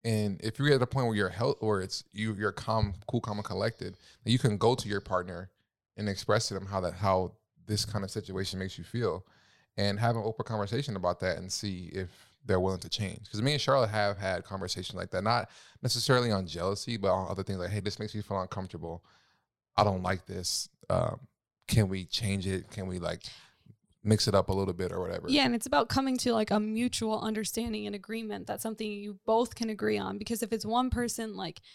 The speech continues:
Speaker 2: "You need to do this," that's not gonna be beneficial. Like, they might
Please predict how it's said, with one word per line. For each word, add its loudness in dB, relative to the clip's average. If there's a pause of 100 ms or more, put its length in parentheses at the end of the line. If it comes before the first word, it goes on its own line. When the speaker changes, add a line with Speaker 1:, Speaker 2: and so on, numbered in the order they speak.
(240)
Speaker 2:
"You 6
need 4
to -2
do -2
this," -4 (1160)
that's 10
not 2
gonna 0
be -2
beneficial. 0
Like, -10
they 0
might -4